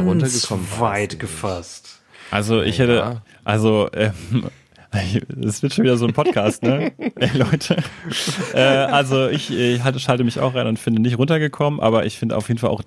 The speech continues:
Speaker 3: sehr deprimierend. Ich meine, er kommt auch
Speaker 2: Ja,
Speaker 3: nachts an,
Speaker 2: deprimierend.
Speaker 3: es regnet, ähm, die Leute da scheinen irgendwie todesunglücklich zu sein, er wird nicht gerade sehr gut im, in Empfang genommen.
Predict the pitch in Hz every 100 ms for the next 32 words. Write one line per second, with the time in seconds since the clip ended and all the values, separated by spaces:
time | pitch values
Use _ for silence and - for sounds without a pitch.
0 | - - 117 127 127 - 110 123 95 90
1 | - 107 120 107 117 107 95 101 107 92
2 | 107 113 - 87 95 123 120 - 95 110
3 | 131 131 117 110 - - - - 92 -
4 | 104 107 107 107 104 107 107 - _ -
5 | 113 104 120 131 117 113 113 - 123 120
6 | - 113 107 - 131 120 107 120 113 117
7 | - 110 113 110 107 107 101 117 110 -
8 | 110 107 104 104 113 113 107 113 104 107
9 | 110 - 113 110 - 117 127 113 110 110